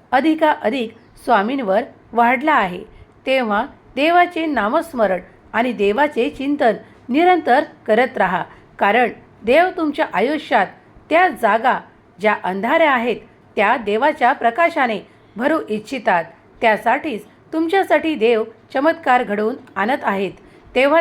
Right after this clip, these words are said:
ते स्वीकार करण्यासाठी तत्पर राहा. "होय स्वामी, मी ते आशीर्वाद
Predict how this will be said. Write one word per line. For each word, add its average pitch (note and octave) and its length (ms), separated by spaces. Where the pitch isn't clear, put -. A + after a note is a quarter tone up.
ते C#4 140
स्वीकार C4 420
करण्यासाठी A#3 760
तत्पर C#4+ 380
राहा. F#3+ 340
"होय F4 160
स्वामी, B3 440
मी C4+ 160
ते B3 260
आशीर्वाद G#3 540